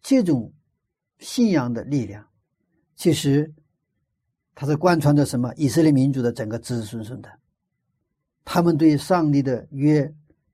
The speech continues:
视为一个最高价值，他们追随着这个约，他们一生一世所有的目标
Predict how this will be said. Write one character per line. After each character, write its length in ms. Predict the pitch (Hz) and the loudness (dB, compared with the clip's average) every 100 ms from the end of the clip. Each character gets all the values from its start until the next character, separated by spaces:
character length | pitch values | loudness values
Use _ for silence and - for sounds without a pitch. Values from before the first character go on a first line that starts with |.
| _ _ - | _ _ -14
视 260 | - 180 | -2 2
为 140 | 151 143 | 4 4
一 80 | |
个 100 | 131 | 0
最 180 | 120 156 | -2 -2
高 140 | 131 127 | -2 -2
价 240 | 135 92 | -6 -8
值， 160 | - - _ _ _ _ _ _ _ _ _ _ _ - | -12 -20 _ _ _ _ _ _ _ _ _ _ _ -10
他 120 | 165 | -2
们 120 | 156 | -2
追 320 | 151 196 196 | 0 4 4
随 200 | 185 147 | 4 0
着 120 | 127 120 | -2 -4
这 140 | 117 | -8
个 100 | 107 | -10
约， 360 | 120 120 110 - _ _ _ _ _ _ _ _ - | -12 -12 -12 -16 _ _ _ _ _ _ _ _ -2
他 140 | 220 | 0
们 120 | 220 | 4
一 120 | 226 | 4
生 120 | 202 214 | 4 4
一 160 | 175 | 2
世 220 | 196 196 | 0 -2
所 180 | 160 196 | 2 4
有 60 | 254 | 4
的 100 | 190 | 2
目 160 | 185 | 0
标 300 | 170 165 156 | 2 2 0